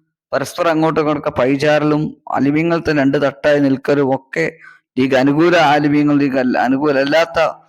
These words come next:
നിലപാടുകൾ തുറന്നു പറയണമെന്ന പക്ഷക്കാരായിട്ടുള്ള എസ് കെ എസ് എഫിന്റെ അടക്കമുള്ള ആളുകൾ ഉണ്ടായി.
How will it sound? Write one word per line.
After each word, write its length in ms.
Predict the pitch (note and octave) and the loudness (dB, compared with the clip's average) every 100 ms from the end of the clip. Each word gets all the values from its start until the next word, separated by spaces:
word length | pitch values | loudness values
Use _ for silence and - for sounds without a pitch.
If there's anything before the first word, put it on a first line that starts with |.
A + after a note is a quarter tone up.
| _ _ _ C3 | _ _ _ -2
നിലപാടുകൾ 420 | C3+ D3 D#3+ E3 | 2 2 2 0
തുറന്നു 340 | C#3+ C#3+ D3+ | 0 -2 0
പറയണമെന്ന 560 | C#3+ C#3 D#3 D#3 D3+ D3+ | 0 0 0 0 0 0
പക്ഷക്കാരായിട്ടുള്ള 960 | C#3+ - C#3+ D3 D3 C#3+ C3+ C#3+ C#3+ - _ _ - | -2 -4 -2 0 0 -2 -2 -2 -2 -8 _ _ -10
എസ് 200 | A3+ - | -10 -2
കെ 40 | F3 | 0
എസ് 140 | D#3+ | 0
എഫിന്റെ 240 | D#3 D#3 | 0 0
അടക്കമുള്ള 580 | C#3 C#3 D#3+ D3 C#3 B2 - | 0 -2 0 2 2 0 -2
ആളുകൾ 560 | A#2+ C#3 D3 C#3 A#2 - - | 0 0 2 0 -2 -8 -6
ഉണ്ടായി. 400 | A2+ G2+ F2 | -2 -2 -2